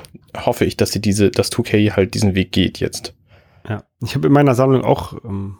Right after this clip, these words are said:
Speaker 2: einige Wrestling-Spiele. Ähm, könnten wir eigentlich auch mal, wenn, wenn, wenn, wenn die Sammlung aus dem Lager geholt ist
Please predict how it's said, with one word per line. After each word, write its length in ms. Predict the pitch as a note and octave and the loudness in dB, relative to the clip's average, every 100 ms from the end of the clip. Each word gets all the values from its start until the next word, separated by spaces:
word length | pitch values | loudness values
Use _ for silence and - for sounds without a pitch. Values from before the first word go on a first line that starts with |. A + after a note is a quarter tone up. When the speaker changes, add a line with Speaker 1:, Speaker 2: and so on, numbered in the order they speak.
| _ | _
Speaker 2:
einige 460 | G#2+ B2 A2 G#2 G2 | 2 4 4 2 0
Wrestling-Spiele. 640 | F#2+ - F#2 - F#2+ A2+ C3+ - _ _ _ _ _ _ _ _ - - | 0 -2 -6 -6 -4 -4 -6 -14 _ _ _ _ _ _ _ _ -18 0
Ähm, 440 | A2+ G#2+ G2+ G2 - - - - - | 2 4 4 0 -4 -12 -14 -14 -6
könnten 180 | - C3+ | 0 2
wir 80 | |
eigentlich 180 | C3 B2+ | 2 0
auch 140 | - A2 | -2 -2
mal, 140 | G2 | 2
wenn, 200 | G#2+ B2 | 0 2
wenn, 220 | C3 C3 | 2 4
wenn, 340 | C#3 C#3 C3+ B2+ | 4 4 2 2
wenn 260 | C3 B2+ - - | 2 0 -6 -6
die 80 | A#2+ | -2
Sammlung 380 | A#2+ D3+ D3 C3 | 2 4 4 2
aus 120 | B2 | 2
dem 120 | A#2+ | 4
Lager 340 | A#2 C3 C3 A2+ | 4 4 2 2
geholt 380 | G#2 G2 G#2 | 2 2 0
ist 220 | A#2+ - | -2 -6